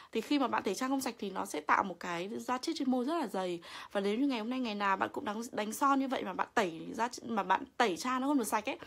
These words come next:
thì mỗi một ngày nó sẽ tích tụ một chút, một chút, nó tạo thành một cái lớp da chết trên môi của bạn mà bạn đánh son nó không ăn nữa. Và ngoài ra thì mùa đông thì các bạn hay bị bong tróc môi. Và các bạn nhìn này, tẩy trang của Furious sạch hoàn toàn luôn.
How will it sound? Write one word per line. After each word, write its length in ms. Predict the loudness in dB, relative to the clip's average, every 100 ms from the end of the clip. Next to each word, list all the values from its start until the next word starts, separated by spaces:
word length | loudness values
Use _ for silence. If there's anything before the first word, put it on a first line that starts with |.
| -16 -20 -6
thì 120 | 0
mỗi 140 | 0
một 120 | 2 0
ngày 160 | -2
nó 60 | -4
sẽ 120 | -6
tích 240 | -6 -2
tụ 100 | -2
một 140 | -2 -2
chút, 280 | -2 -4 -4
một 60 | -4
chút, 220 | -4 -4
nó 80 | 0
tạo 200 | 0 0
thành 200 | -4 -6
một 60 |
cái 140 | -4 -2
lớp 100 | -2
da 120 | -2
chết 120 | -4
trên 120 | -2 0
môi 140 | 0
của 60 | -2
bạn 220 | -2 -4
mà 80 | -4
bạn 160 | -2
đánh 240 | -2 -4 -2
son 220 | -2 -2
nó 60 | -2
không 120 | 0
ăn 240 | 0 0
nữa. 220 | -2 -6 -8 -14 -18 -14
Và 80 | -6
ngoài 160 | -4 -2
ra 140 | -2
thì 120 | -2
mùa 180 | -4 -2
đông 180 | 0 0
thì 60 | -2
các 100 | -4
bạn 140 | -4
hay 140 | -2 -4
bị 100 | -2
bong 220 | -2 0
tróc 140 | 0
môi. 320 | 4 4 2 -2 -14 -20 -12
Và 80 | -4
các 100 | 0
bạn 140 | 2 2
nhìn 180 | 0
này, 120 | -2 -8 -14 -4
tẩy 220 | -2 -2
trang 420 | -2 2 4 4 2
của 200 | 0 0 0
Furious 380 | 0 2 0
sạch 320 | -2 -2 -4 -4
hoàn 300 | -6 -6 0
toàn 240 | 0 2
luôn. 280 | 2 2